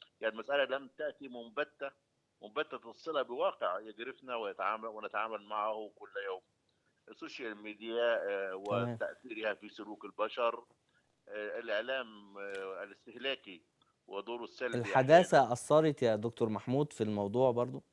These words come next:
Speaker 1: طبعا،
Speaker 2: الحداثة
Speaker 1: طبعا، بلا شك،
Speaker 2: والسوشيال
Speaker 1: بلا
Speaker 2: ميديا
Speaker 1: شك،
Speaker 2: وال-،
Speaker 1: بلا شك.
Speaker 2: والعولمة.
Speaker 1: أثرت تأثير كبير جدا مع غياب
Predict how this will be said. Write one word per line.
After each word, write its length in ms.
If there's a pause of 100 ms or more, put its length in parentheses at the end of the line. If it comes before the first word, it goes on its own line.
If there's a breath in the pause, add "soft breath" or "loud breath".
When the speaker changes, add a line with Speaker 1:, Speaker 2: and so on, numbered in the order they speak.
(480)
Speaker 1:
طبعا، 120
Speaker 2:
الحداثة 480
Speaker 1:
طبعا، 140
بلا 100
شك، 20
Speaker 2:
والسوشيال 400
Speaker 1:
بلا 60
Speaker 2:
ميديا 360
Speaker 1:
شك، 60
Speaker 2:
وال-، 140
Speaker 1:
بلا 0
شك. 60 (200 soft breath)
Speaker 2:
والعولمة. 800
Speaker 1:
أثرت 360
تأثير 280
كبير 360
جدا 360
مع 300
غياب 420